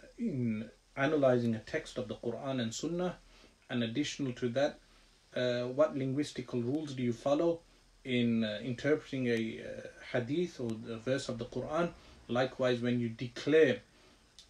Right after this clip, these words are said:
a hadith as being a forgery, what methodology are you employing in declaring that hadith as a forgery?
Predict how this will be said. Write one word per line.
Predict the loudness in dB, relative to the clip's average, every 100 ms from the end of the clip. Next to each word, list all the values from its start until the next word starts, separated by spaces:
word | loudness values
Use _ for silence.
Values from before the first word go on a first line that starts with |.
| -2
a | 2 4 4 2 -2 -8 _ _ _ _ _ _ _ -16 -4
hadith | -2 0 0 -2 -2
as | -2
being | 2 2
a | 0
forgery, | 0 6 6 6 -2 0
what | 2 2
methodology | 0 -4 -2 0 0 -2 -2
are | -2
you | 0
employing | 0 -2 -2 -2 0
in | 0
declaring | -2 -4 -4 -2 -2
that | -2 -6
hadith | -8 -6 -4 -6 -4
as | -2 -2
a | -4
forgery? | -4 0 0 2 0 0